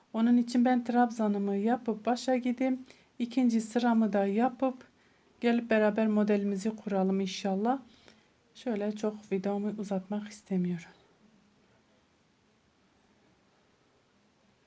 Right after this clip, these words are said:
Evet hanımlar, şöyle iki sıra yaptım trabzanlarımı.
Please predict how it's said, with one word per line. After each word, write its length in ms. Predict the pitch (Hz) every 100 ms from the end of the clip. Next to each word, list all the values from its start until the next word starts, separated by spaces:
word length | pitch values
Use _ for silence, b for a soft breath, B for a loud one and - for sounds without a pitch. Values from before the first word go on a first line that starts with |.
| _ _ _ _ _ _ _ _ _
Evet 300 | 214 202 185
hanımlar, 360 | 180 180 185 185
şöyle 420 | 185 233 208 196
iki 240 | 170 - 196
sıra 360 | - 196 190
yaptım 560 | 190 190 190 - 214 208
trabzanlarımı. 1080 | 208 214 208 208 208 208 208 214 214 220